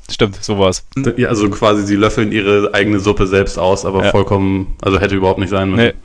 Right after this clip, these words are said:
Speaker 1: Nee. Aber ich könnte mir vorstellen, dass sie einfach vorher ein Angebot abgeben und Russell sich das, sich das genau anschaut. Ich glaub schon, dass er ganz gut weiß, was er an Brooklyn hat, auch sein, seinen Stellenwert. Ich weiß nicht, ob er,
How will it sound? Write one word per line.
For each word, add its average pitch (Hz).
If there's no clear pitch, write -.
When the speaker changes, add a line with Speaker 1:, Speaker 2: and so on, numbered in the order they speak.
Speaker 1:
Nee. -
Aber 139
ich 135
könnte 202
mir 185
vorstellen, 180
dass 131
sie 143
einfach 135
vorher 165
ein 123
Angebot 165
abgeben 147
und 117
Russell 127
sich 117
das, -
sich 113
das -
genau 104
anschaut. 135
Ich -
glaub 123
schon, 147
dass 135
er 127
ganz 127
gut 113
weiß, 127
was 123
er 120
an 110
Brooklyn 117
hat, -
auch 104
sein, 104
seinen 104
Stellenwert. 127
Ich 104
weiß 123
nicht, 131
ob 120
er, 110